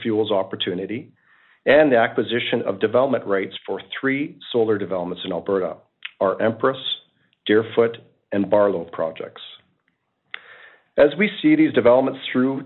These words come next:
to completion and the commencement of operations in twenty twenty-two, we will simultaneously exploring further opportunities in both renewable na-, energy generation and clean fuel streams of our larger energy transition strategy.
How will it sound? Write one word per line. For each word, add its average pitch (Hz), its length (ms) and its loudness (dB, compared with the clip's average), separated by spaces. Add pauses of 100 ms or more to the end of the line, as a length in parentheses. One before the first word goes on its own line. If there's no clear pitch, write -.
to - 60 -4
completion 110 800 -2
and 107 380 0
the 110 80 -2
commencement 113 580 2
of 107 100 2
operations 104 720 0
in 90 120 -6 (120)
twenty 101 220 0
twenty-two, 95 640 -4 (560)
we 110 120 2
will 113 220 4
simultaneously 131 720 2
exploring 107 840 0 (340)
further 127 540 0
opportunities 110 680 0
in 98 100 -8
both 101 260 -2
renewable 110 400 2
na-, 110 240 -4 (220)
energy 113 360 -2
generation 110 640 0 (560)
and 107 160 0
clean 127 340 0
fuel 117 200 2 (100)
streams 101 380 0 (120)
of 101 120 0
our 101 140 4
larger 104 640 -2 (140)
energy 107 320 -2
transition 92 680 -8
strategy. 90 500 -8